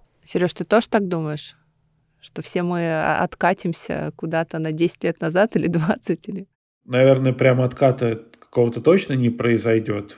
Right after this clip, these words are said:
Speaker 2: в, в каком-то привычном смысле, потому что в любом случае наработаны определенные механизмы и какие-то каналы до донесения музыки до аудитории, которые, собственно, существуют по-прежнему активно.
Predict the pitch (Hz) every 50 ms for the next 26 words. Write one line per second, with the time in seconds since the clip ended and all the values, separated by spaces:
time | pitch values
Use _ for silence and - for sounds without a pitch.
0 | - - 107 107 104 - - - 123 113 110 117 117 - 120 120 117 - - -
1 | 110 98 - - 113 104 - - 98 - - - - 110 113 117 110 - - -
2 | 107 110 117 117 120 117 110 - - 120 113 - - - 107 104 110 101 - -
3 | - - 120 120 113 113 113 113 117 113 110 - 110 104 107 107 107 110 110 -
4 | - 107 101 - 107 107 113 107 110 107 104 107 107 107 107 104 - - 117 117
5 | 135 151 151 131 123 113 107 104 104 - - - - 117 107 107 107 107 107 104
6 | 104 - - 107 104 104 - 101 98 98 98 101 101 101 - - 110 110 113 117
7 | 110 107 101 104 107 110 98 113 104 104 104 101 101 107 107 - - 107 117 117
8 | 113 110 - - 120 110 107 104 101 107 107 101 104 101 - - 104 98 107 104
9 | 107 104 107 101 - 135 151 156 143 120 104 101 98 92 95 - _ - - 101
10 | - - 110 123 127 120 110 101 - - 104 - - - 110 104 - - - -
11 | - - - - 113 117 131 143 135 - - 113 101 - - 110 107 104 101 -
12 | 104 101 104 107 101 - - - - 113 101 101 101 104 104 101 101